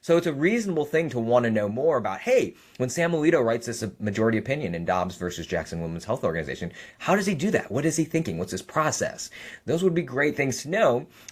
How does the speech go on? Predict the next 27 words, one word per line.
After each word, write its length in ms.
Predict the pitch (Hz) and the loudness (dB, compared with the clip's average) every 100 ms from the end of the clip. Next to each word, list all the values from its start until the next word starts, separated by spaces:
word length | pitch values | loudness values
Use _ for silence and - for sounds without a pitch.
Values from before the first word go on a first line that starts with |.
| - | -4
Um, 340 | 135 131 131 135 _ _ _ | 0 0 -2 -10 _ _ _
maybe 240 | 104 107 120 | -2 0 2
they 140 | 120 | 2
would 160 | 123 117 | 4 2
help 320 | 120 123 - | 2 0 -2
the 100 | 117 | -4
public 460 | - 113 120 117 - _ _ - | 2 4 4 0 -8 _ _ -4
consume 720 | 104 - 127 127 123 127 127 - - | -2 0 2 2 2 -2 -6 -10 -12
or 100 | - | -12
criticize 640 | - 120 117 127 120 113 | 0 2 2 2 4 2
or 60 | 101 | 2
know 160 | 95 104 | 0 2
whether 220 | 107 104 | 2 2
to 80 | 90 | 0
trust 300 | - 107 - | 0 0 0
the 40 | |
court 320 | - 104 90 | 2 4 4
more. 440 | 98 101 80 95 110 - - - | 2 2 2 0 -4 -12 -14 -2
Um, 440 | 90 87 82 82 | 2 2 0 -4
uh, 260 | 90 85 76 - | 0 0 0 0
I 60 | |
don't 140 | 139 143 | 0 4
know 100 | 127 | 4
that 160 | 117 | 4
it 80 | 107 | 2
would 160 | 98 85 | -2 -4
change, 640 | - 135 127 120 113 - | 0 2 4 2 0 -6